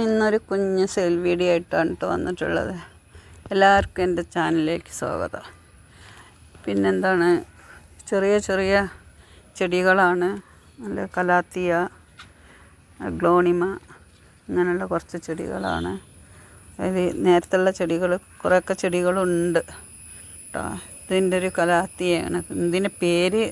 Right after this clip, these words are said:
എന്താണെന്ന് എനിക്ക് വ്യക്തമായിട്ട് അറിയില്ല. നല്ലൊരു ചെടിയാണ്, നല്ലൊരു ബുഷി പോട്ടാണിത്. ഒരു ചെടിയിൽ നിന്നുണ്ടായതാണ്. അഞ്ചോ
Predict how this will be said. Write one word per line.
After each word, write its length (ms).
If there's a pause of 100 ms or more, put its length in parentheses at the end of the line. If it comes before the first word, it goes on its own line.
(120)
എന്താണെന്ന് 640
എനിക്ക് 260
വ്യക്തമായിട്ട് 580
അറിയില്ല. 300 (140)
നല്ലൊരു 460 (100)
ചെടിയാണ്, 460 (560)
നല്ലൊരു 360
ബുഷി 260 (120)
പോട്ടാണിത്. 680 (840)
ഒരു 200
ചെടിയിൽ 440
നിന്നുണ്ടായതാണ്. 920 (1120)
അഞ്ചോ 260